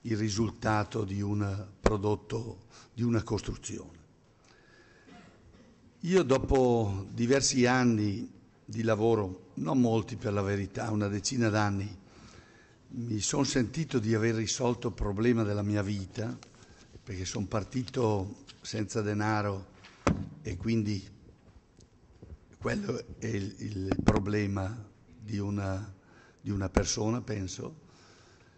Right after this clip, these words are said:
Mi son messo a fare altro, ho cercato di fare altro e, eh, nel pensare di fare altro ho pensato di fare dei prodotti che dessero delle emozioni e che dessero,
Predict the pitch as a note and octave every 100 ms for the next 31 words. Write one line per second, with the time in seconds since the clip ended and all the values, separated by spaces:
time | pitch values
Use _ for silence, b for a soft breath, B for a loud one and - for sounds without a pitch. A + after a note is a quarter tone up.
0 | b _ - - C3 - D#3 B2 A#2 -
1 | C#3 - A2 A2 G#2+ G2+ G2+ F#2 A2+ A2+
2 | A#2 - - A2+ - A2+ - D3 C#3+ G2+
3 | A2+ G#2+ F#2+ F#2+ G#2+ - F#2 - _ b
4 | b b b b b _ - C3+ C#3+ C#3+
5 | B2 A2+ A2+ A#2+ B2+ C3 D3 C3+ - E3
6 | D3+ A2 - C3+ C#3 A#2+ A2+ A#2 C3+ D#3+
7 | D#3+ - - - - _ _ - - _
8 | - - B B B B B _ - A#2
9 | C#3 B2+ D3 C3+ C3+ C#3 A#2+ A#2 A2+ A#2+
10 | G#2 - B2+ B2+ G#2 G2 A#2+ - C#3 A#2+
11 | A2+ G#2+ - C3+ C#3+ - A#2 A#2 A#2+ -
12 | A#2+ G#2+ G#2 G#2 G#2 G#2 G2+ - A2+ B2+
13 | C#3 C#3+ - G#2 A2 G#2 - A2+